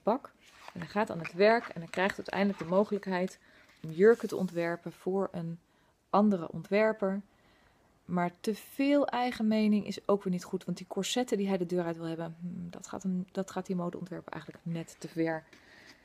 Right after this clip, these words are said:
En Paul Poiret, die een prachtige eerste creatie maakt, kijk dan. Een soort Klimt-achtige dame bijna, met details. En zo, wat ben je echt gedetailleerd geweest in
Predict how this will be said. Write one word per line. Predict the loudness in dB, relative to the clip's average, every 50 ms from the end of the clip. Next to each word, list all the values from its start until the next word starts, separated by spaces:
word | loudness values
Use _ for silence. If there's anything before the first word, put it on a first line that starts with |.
| -20 -20 _ -10
En | -8 -8 0 6
Paul | 8 8 8 8 6
Poiret, | 0 0 4 6 6 6 6 6 2 -2 -10 -20 -20 -20 -18 -10
die | -4 -2 0 0 0 -2 -6 -14 _ -20 -20 _ _ _
een | -4 -4 -4 -4
prachtige | 0 4 6 6 6 4 2 0 0 0 2 2 2 0 0 0
eerste | 2 4 6 6 6 4 2 0 2 2 2 2 0 -4 -8 -14 -20 -20 -20 -20 -20 -20 -20 -20 -20 -20 _ _ _ _ -20 -20 -20 -10
creatie | -4 0 2 4 4 4 2 2 -2 -2 -2 -2
maakt, | 0 -2 -2 -4 -6 -4
kijk | -2 0 0 0 -2 -2
dan. | -2 -2 0 -2 -4 -6 _ _ _ _ _ _ _ _ _ _
Een | -8 -8
soort | -4 -4 -4 -6 -6 -10
Klimt-achtige | -4 0 2 2 2 0 -4 -6 -2 -2 -2 -2 -2 -4 -6 -6 -4 -4 -4 0
dame | 2 2 4 4 2 2 2 2 2
bijna, | 0 -2 -2 -2 -2 -2
met | -2 -2 -4 -2
details. | -2 -2 -2 -4 -6 -10 _ 2 2 4 4 2 0 -2 -4 -4
En | -2 -2 -2 -2
zo, | -2 -2 -2 -2
wat | -2 -4 -2
ben | -2 -2 0 0
je | -2 -2 -4 -6 -8 _ _ _ _ _ _ _ _ _ _ _ _
echt | -6 -6 -6 -6 -4
gedetailleerd | -2 -2 0 2 2 2 2 0 -2 -2 -2 -2 -2 -2 -4
geweest | -6 -8 -6 -4 -4 -4 -4 -6
in | -8 -10